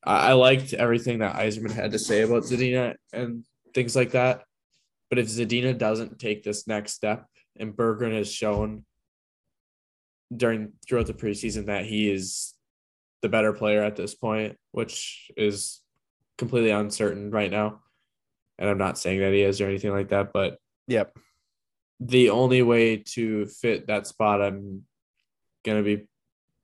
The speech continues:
Speaker 1: pretty presumptive here, would be to bump Zadina down to the fourth line.
Speaker 2: Yeah. I mean, it's not gonna be Kubalik.
Speaker 1: It's not gonna be Kubalik.
Speaker 2: And you, you need the center.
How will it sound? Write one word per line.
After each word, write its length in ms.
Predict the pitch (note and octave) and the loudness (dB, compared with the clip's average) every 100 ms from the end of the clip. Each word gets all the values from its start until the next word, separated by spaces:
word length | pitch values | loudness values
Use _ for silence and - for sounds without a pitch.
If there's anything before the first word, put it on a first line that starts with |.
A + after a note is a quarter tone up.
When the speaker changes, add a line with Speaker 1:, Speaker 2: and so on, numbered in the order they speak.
| _ _ _ _ | _ _ _ _
Speaker 1:
pretty 680 | - A#2+ A2+ A2 G#2+ G#2 - - _ _ | 0 2 4 4 2 0 -2 -12 _ _
presumptive 640 | B2 G#2+ G#2 G2 A2+ F#2+ | -6 -2 -4 -2 -4 -2
here, 220 | G#2+ G#2 | 2 2
would 240 | G2+ G#2 F#2+ | 4 0 0
be 380 | G#2+ G#2 G#2 - _ _ - | -2 -2 -4 -10 _ _ -12
to 60 | |
bump 260 | G#2+ G#2 - | -2 0 -2
Zadina 440 | - G2 G2 G2 F#2 | -4 -4 -2 -4 -4
down 380 | F2+ E2+ F2 | -6 -6 -10
to 100 | G#2+ | -8
the 60 | E2+ | -8
fourth 320 | - - - | -8 -12 -12
line. 220 | - - - _ _ _ _ _ _ _ _ - - _ _ _ _ - | -14 -14 -18 _ _ _ _ _ _ _ _ -16 -16 _ _ _ _ 0
Speaker 2:
Yeah. 360 | C#3 B2+ A#2 - _ | 4 4 2 -2 _
I 100 | C3 | -2
mean, 100 | C3 | 0
it's 100 | B2+ | 0
not 100 | D3 | -2
gonna 120 | D3 B2 | -4 -4
be 60 | |
Kubalik. 560 | C3 A2+ G2+ G#2+ A2 - _ _ _ _ _ | -4 -2 0 0 -2 -12 _ _ _ _ _
Speaker 1:
It's 80 | - | 0
not 160 | A2+ | 0
gonna 80 | B2 | 2
be 100 | B2 | 0
Kubalik. 480 | A2+ A2+ F#2+ G2+ G2 | 2 2 4 2 4
Speaker 2:
And 380 | C#3+ C#3 C3+ C3+ | 4 4 4 0
you, 120 | C#3 | -2
you 200 | C#3+ C3+ | -2 -2
need 160 | C3+ B2+ | -2 -2
the 80 | |
center. 420 | A2+ B2+ A2 G#2 | -2 0 0 -4